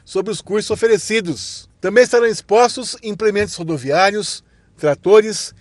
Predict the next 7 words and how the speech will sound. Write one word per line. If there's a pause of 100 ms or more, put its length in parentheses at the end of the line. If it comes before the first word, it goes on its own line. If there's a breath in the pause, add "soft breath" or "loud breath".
(160 soft breath)
energia
fotovoltaica, (400 soft breath)
produtos
para
a
cozinha, (380 soft breath)
colchões